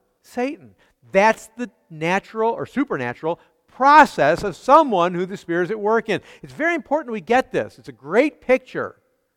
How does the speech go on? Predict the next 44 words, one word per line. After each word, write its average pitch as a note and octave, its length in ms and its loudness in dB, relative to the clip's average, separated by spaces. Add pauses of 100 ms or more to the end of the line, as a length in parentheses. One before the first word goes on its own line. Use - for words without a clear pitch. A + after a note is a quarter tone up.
(1040)
And F#3+ 180 0
when G3+ 120 -4
you, F#3 340 -6
or E3+ 200 -2
description, D#3 480 -6
I C#3+ 40 -6
mean, C3+ 160 -10 (120)
and F3 120 -4
when F3 80 -4
you D#3 80 -2
look A3+ 280 0
at D#4 80 -6
the D#4 80 -8
description G#3 680 -6 (680)
Paul B3 540 -4
gives A3+ 320 -2
here, A2+ 380 -12 (460)
it's - 200 -8
important, E3 480 -6
and C#3 100 -12
we C#3+ 240 -12
need F3+ 140 -10
to B3 80 -16
remember, A#3 540 -4 (380)
elsewhere F3+ 400 -4
in E3+ 140 -8
Acts E3+ 380 -6
as A2 100 -18
well D3+ 180 -2
as C#3 120 -4
in C3+ 60 -8
all E3 140 -2
the F#3 140 -8
epistles, C#3+ 560 -6 (160)
he D3+ 100 -8
lays F3+ 280 2
out F#3 140 4
this F#3 160 -6
is D#3+ 80 -10
all A3+ 260 2
by F#3+ 160 4
the F3 80 -4
Spirit, A#3+ 500 -4
right? F3+ 260 -2